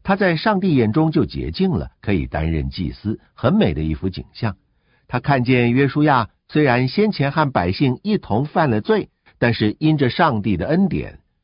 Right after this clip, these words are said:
如今他在上帝面前成为洁净，可以担任祭司。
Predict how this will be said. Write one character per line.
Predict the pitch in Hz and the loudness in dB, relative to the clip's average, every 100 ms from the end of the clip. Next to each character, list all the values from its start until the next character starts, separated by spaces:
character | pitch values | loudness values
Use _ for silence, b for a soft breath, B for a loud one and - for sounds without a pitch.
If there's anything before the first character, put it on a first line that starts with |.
| _ _ _ _ _ | _ _ _ _ _
如 | 80 98 | 0 0
今 | 110 104 104 | 2 0 0
他 | 95 | -4
在 | 92 92 | -2 -2
上 | - 156 123 | 0 0 0
帝 | 113 | 0
面 | 110 92 | 2 0
前 | - 90 | 0 -4
成 | - 92 | -2 -2
为 | 101 | 0
洁 | 95 73 95 | -2 -2 -4
净， | - - _ | -2 -4 _
可 | - 120 | -4 -2
以 | 69 | -2
担 | 64 82 82 | -4 -4 -2
任 | 82 64 | -2 -4
祭 | - 73 | -6 -10
司。 | - 98 | -8 -10